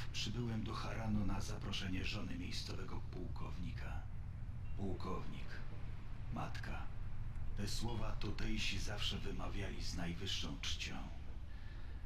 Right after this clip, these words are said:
Jednak dla mnie szybko stali się po prostu Amirem i Jasminą. Szczęśliwym małżeństwem, jakich mało. Na jego prośbę zostałem. Kiedy świat wokół wywrócił się do góry nogami,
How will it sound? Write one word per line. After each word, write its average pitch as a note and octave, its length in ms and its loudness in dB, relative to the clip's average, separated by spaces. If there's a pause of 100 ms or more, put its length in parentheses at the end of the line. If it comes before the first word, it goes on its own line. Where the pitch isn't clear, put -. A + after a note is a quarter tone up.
(200)
Jednak A2 340 0
dla C3 220 0
mnie B2+ 240 2
szybko B2+ 380 -2
stali A#2+ 360 0
się - 120 2
po G2 120 -2
prostu A#2 640 0
Amirem A#2+ 680 2
i G#2+ 160 0
Jasminą. - 480 -2 (960)
Szczęśliwym G2 800 0
małżeństwem, F#2+ 960 0
jakich - 360 -2
mało. - 420 0 (800)
Na G#2+ 80 0
jego A2 260 0
prośbę G#2 460 -2
zostałem. - 560 -2 (960)
Kiedy G#2 180 -2
świat A2+ 300 0
wokół G#2+ 320 -2
wywrócił G#2+ 560 0
się F#2 180 0
do G#2 120 0
góry G#2 280 0
nogami, - 500 -2